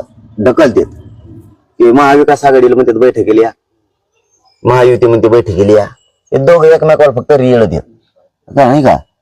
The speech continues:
अं, आपण शेतात एखादी बैलगाडी घेऊन चाललो का, काही बैल नुसते रिळत असतात बघा आत,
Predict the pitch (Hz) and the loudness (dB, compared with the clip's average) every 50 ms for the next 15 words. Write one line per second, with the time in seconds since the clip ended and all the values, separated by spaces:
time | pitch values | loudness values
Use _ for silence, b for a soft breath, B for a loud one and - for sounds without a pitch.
0 | _ - - - - - 80 80 80 87 98 - 110 110 107 - - - - 127 | _ -20 -20 -12 -6 -4 -2 0 0 0 -2 0 0 -2 0 0 -2 -2 -2 -2
1 | 120 113 123 104 101 98 95 110 113 117 117 117 113 110 98 95 95 85 110 104 | -2 -2 0 0 0 2 2 2 4 4 4 4 2 2 2 0 0 0 0 0
2 | 107 98 101 101 - 131 127 117 98 104 107 101 104 110 113 104 - 101 87 95 | 2 2 0 0 0 0 0 2 2 2 2 2 2 0 0 -2 -2 -2 -2 0
3 | 110 110 110 107 - 98 95 - 85 78 76 78 76 80 85 82 | 2 2 2 0 0 -4 -6 -6 -6 -4 -2 0 0 0 0 0